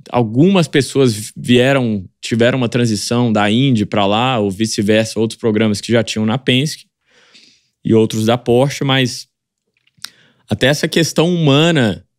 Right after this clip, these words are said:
eu sabia que era difícil você, né, você ter uma conexão, ter uma integridade, a equipe começar a trabalhar bem. Isso leva tempo, cara. Isso leva tempo pra caramba.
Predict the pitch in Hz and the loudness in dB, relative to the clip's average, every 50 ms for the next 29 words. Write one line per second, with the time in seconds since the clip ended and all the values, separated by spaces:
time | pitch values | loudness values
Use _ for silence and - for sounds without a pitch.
0 | _ _ _ _ _ _ _ - _ _ _ - 104 107 - - 123 123 127 147 | _ _ _ _ _ _ _ -20 _ _ _ -4 -4 -4 0 -2 -2 2 2 2
1 | 175 175 - 135 117 113 110 107 - - - 104 90 - - - 98 95 - - | 2 2 0 0 0 0 -2 -2 -6 -2 -4 -4 -4 -4 -6 -4 -6 -4 -4 -2
2 | - 101 104 101 95 85 - _ _ _ _ _ _ _ _ _ _ _ _ _ | 0 2 2 2 2 0 -4 _ _ _ _ _ _ _ _ _ _ _ _ _
3 | _ _ _ _ _ - 95 110 110 98 90 95 98 - - 107 107 95 _ _ | _ _ _ _ _ -2 0 2 2 0 -2 -4 -6 -2 0 0 -2 -2 _ _
4 | - 123 131 139 135 120 - 123 113 113 113 - - - - 117 120 123 123 120 | 0 2 2 2 2 -2 -2 -2 -2 -2 -4 -6 -6 -2 0 0 2 2 2 2
5 | 120 113 110 101 95 - _ _ _ - 117 123 131 123 117 110 - 170 214 123 | 0 0 -2 -4 -6 -8 _ _ _ 0 0 2 2 0 0 0 0 0 0 0
6 | 113 98 104 104 110 113 120 120 117 110 107 107 101 104 104 - - 110 - - | 0 0 0 0 2 0 0 0 0 -2 -2 -2 -2 -2 -2 -4 -8 -8 -8 -4
7 | 123 123 113 110 - 117 110 - 113 110 110 107 107 107 107 107 101 101 107 117 | -2 -2 -2 0 -2 -4 -2 -2 -2 0 0 0 0 0 0 -2 0 -2 0 0
8 | 123 131 135 131 135 _ _ _ _ - - - - 135 170 208 240 269 - - | 0 0 -2 -4 -8 _ _ _ _ -12 -10 -6 -4 -2 -2 0 -2 -2 -2 0
9 | - 131 131 135 131 - - - 80 - - _ _ _ - - - - - 104 | 0 0 0 0 -2 -6 -12 -12 -12 -12 -14 _ _ _ -16 -14 -14 -8 -6 -4
10 | 98 101 110 147 - - 131 135 135 - 143 - - 185 - 147 123 110 95 - | -4 -2 -2 -4 -4 -4 -6 -4 -4 -6 -6 -6 -4 -4 -2 -2 -2 -2 -2 -6